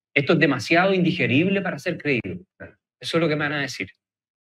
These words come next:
"Ustedes están locos". Léanlo. Acá no hay absolutamente nada nuevo. Absolutamente nada nuevo.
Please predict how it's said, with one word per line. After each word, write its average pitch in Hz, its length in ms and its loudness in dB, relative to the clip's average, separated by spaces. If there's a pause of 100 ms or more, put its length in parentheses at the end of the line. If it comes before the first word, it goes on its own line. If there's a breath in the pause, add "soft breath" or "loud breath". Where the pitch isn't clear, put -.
(320)
"Ustedes 131 280 0
están 117 260 -2
locos". 135 340 0 (600)
Léanlo. 120 640 2 (160)
Acá 117 180 -4
no 127 80 0
hay 127 120 2
absolutamente 139 840 -2
nada 156 800 -2
nuevo. 127 460 0 (340)
Absolutamente 135 420 -2
nada 127 180 0
nuevo. 120 340 -4